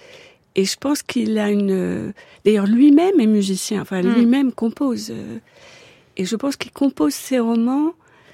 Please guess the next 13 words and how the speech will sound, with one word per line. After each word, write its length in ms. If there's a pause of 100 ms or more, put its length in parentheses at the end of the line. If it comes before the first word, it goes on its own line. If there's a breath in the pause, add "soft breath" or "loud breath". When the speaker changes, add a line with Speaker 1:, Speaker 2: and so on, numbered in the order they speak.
(340 soft breath)
Speaker 1:
comme 280
un 60
musicien, 640 (300)
avec, 420
euh, 60
des 120
fois 260
même 340
des, 360 (1000 soft breath)
alors 200
moi, 120
je 100
suis 100